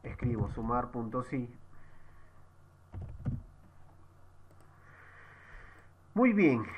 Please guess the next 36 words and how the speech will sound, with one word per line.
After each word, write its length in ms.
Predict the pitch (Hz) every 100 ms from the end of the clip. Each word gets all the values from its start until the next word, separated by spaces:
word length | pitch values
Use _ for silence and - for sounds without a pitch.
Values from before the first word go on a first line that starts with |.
| - - -
le 180 | 135 147
digo 220 | 160 175
siguiente 840 | - 147 160 175 170 165 180 185 165
y 120 | 131
acá 180 | 123 135
le 100 | 117
digo, 140 | 110
primero 300 | 147 170 233
mi 140 | 226
rango, 340 | 175 170 127 113
profesor, 380 | 117 131 135 -
¿cuál 180 | 185
es 160 | 247 220
mi 100 | 175
rango? 520 | 151 156 131 107 104
¿Cuál 180 | 151 151
es 140 | 170
mi 100 | 156
rango? 480 | 120 113 104 85 92 - - - - - - - - - -
Mi 160 | 139
rango 460 | 147 180 170 160 175
va 80 | 139
a 60 |
ser, 340 | 131 151 139 143
¿qué 200 | - 143
cosa? 460 | 160 143 - 101 - - - - - -
Primero, 480 | 147 147 160 127 123
mi 120 | 143
rango 640 | 139 165 180 175 226 - - - - -
va 180 | - 147
a 40 |
ser 320 | 147 156 151 -
primero 400 | 143 143 170 208
el 80 |
criterio. 640 | 202 143 131 135 110 95 - - - - - - - - - - - - -
Esto. 400 | 131 123 - 98